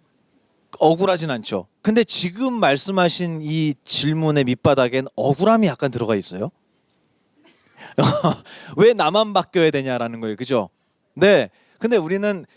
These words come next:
예를 들어 저 좋은 동네에 이, 그 뭐라 그러죠? 관광지. 좋은 관광지에 가면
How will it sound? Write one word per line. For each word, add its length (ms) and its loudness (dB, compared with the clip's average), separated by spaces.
예를 240 2
들어 280 2
저 300 0
좋은 480 -2
동네에 720 0
이, 100 -20
그 420 0
뭐라 260 2
그러죠? 260 -2
관광지. 580 -2
좋은 380 2
관광지에 540 -2
가면 540 -4